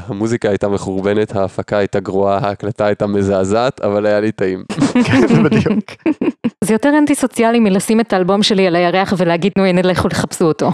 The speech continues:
Speaker 2: אני בטוח שעכשיו איזה להקה שומעת את זה ואומרת, "אוקיי."
Speaker 3: <laughs>
Speaker 2: כן. יש גם, אה, להקת פליימינג ליפס שהם עשו אלבום שהוא בא על גבי ארבעה דיסקים, והדרך היחידה להקשיב לו זה להשמיע אותו בארבע מערכות סטריאו בו זמנית, בסנכרון מושלם.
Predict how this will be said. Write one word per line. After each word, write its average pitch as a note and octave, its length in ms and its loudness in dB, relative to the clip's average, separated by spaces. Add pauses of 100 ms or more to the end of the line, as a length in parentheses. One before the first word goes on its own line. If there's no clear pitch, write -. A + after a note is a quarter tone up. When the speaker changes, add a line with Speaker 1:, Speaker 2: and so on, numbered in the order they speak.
Speaker 2:
אני C3+ 100 0
בטוח C#3 300 0
שעכשיו C#3 380 0
איזה C3+ 180 2
להקה B2+ 280 0
שומעת C3 320 0
את C#3+ 80 -2
זה C3 160 2
ואומרת, B2 380 0
"אוקיי." B2 320 2 (300)
Speaker 3:
<laughs> A#3+ 300 -2
Speaker 2:
כן. B2 180 -2 (540)
יש C3 120 2
גם, C#3+ 240 2
אה, C3+ 340 2
להקת C3+ 320 -2
פליימינג D#3 400 0
ליפס C3 260 0
שהם B2 220 -2
עשו B2+ 500 -2
אלבום C3+ 420 2
שהוא B2+ 220 2
בא B2 140 2
על B2+ 80 0
גבי B2+ 240 2
ארבעה B2 320 2
דיסקים, C#3 440 0
והדרך B2+ 260 2
היחידה B2 220 -2
להקשיב B2 360 0
לו C3 140 2
זה A#2 260 2 (360)
להשמיע C3+ 360 0
אותו B2+ 240 0
בארבע B2+ 340 0
מערכות B2 400 0
סטריאו B2 340 2
בו B2+ 120 2
זמנית, B2 420 0
בסנכרון B2+ 480 0
מושלם. B2 460 0